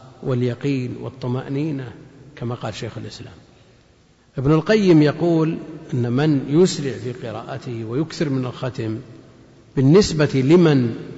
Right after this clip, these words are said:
يتدبر ويرتل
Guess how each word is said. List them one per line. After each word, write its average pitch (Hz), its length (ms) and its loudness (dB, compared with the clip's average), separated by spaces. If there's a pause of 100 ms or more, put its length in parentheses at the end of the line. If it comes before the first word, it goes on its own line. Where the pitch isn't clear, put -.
(640)
يتدبر 143 720 -2 (1040)
ويرتل 175 840 4